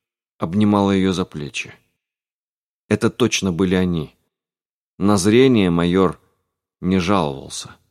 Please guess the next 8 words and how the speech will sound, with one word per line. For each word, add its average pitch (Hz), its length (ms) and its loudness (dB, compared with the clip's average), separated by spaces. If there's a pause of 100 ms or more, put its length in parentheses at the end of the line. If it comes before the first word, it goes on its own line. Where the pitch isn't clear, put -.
(1800)
Дурные 131 400 6
предчувствия 117 720 0 (100)
усилились. 80 800 -4 (1400)
Кучка 127 320 2
людей 120 460 4 (640)
приближалась 101 800 2 (140)
к - 40 -6
околице. 71 680 -6